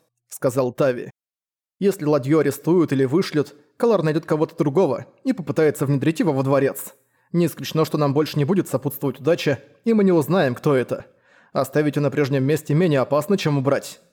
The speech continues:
Во всяком случае, на данный момент». «Чудовищно»,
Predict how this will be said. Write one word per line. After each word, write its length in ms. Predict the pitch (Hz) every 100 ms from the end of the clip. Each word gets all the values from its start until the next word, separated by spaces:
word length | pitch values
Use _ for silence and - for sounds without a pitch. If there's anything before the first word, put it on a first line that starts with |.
| _ _ _
Во 120 | 151
всяком 300 | 135 160 143
случае, 320 | 127 147 139 226
на 60 |
данный 240 | 156 139 139
момент». 600 | 139 135 123 - - _ _ _ _ _
«Чудовищно», 1000 | - - 165 127 151 127 123 - 131 117